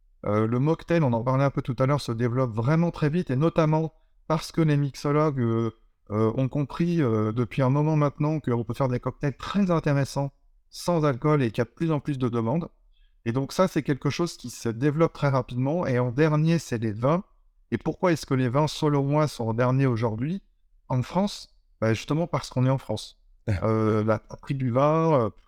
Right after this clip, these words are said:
Speaker 1: on a un héritage autour de la filière vitivinicole qui est, euh, absolument incroyable en France. Et, euh, il faut ajouter, euh, la corde,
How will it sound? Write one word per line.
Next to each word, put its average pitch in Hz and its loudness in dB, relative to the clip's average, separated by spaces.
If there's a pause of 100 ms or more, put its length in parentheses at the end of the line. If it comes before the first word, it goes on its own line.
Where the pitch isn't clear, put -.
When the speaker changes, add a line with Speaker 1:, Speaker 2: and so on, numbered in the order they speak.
(140)
Speaker 1:
on 113 0
a 123 4
un 123 2
héritage 147 0
autour 135 -2
de 113 0
la 110 2
filière 143 2
vitivinicole 127 -2
qui 110 -4
est, 127 2
euh, 117 0
absolument 131 -2
incroyable 143 2
en 110 -4
France. - -6 (480)
Et, 165 2
euh, 143 0
il 139 -8
faut - -6
ajouter, 165 0 (500)
euh, 110 4
la 120 4
corde, 147 -2